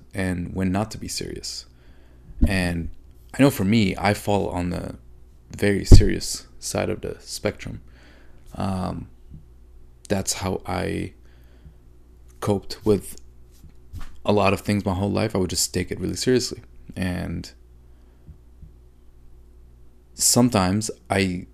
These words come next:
lose track of how ser-, like, the pers-, I lose track of perspective, and I forget that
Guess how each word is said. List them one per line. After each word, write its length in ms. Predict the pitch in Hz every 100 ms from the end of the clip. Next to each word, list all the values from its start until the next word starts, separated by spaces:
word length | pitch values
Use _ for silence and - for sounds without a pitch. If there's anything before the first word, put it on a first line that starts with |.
| -
lose 240 | 107 -
track 300 | - 107 123
of 220 | 107 -
how 220 | - 95 90
ser-, 360 | - - 120 117
like, 400 | 101 - - - 107 -
the 160 | - 101
pers-, 240 | - - - - - - - - - - -
I 60 | 98
lose 180 | 123
track 240 | - 127 127
of 320 | 107 - - - - -
perspective, 640 | - - 147 - 92 98 - -
and 260 | 101 92
I 300 | 85 95 92 - - - - -
forget 680 | - 98 92 110 123 - -
that 240 | 98 -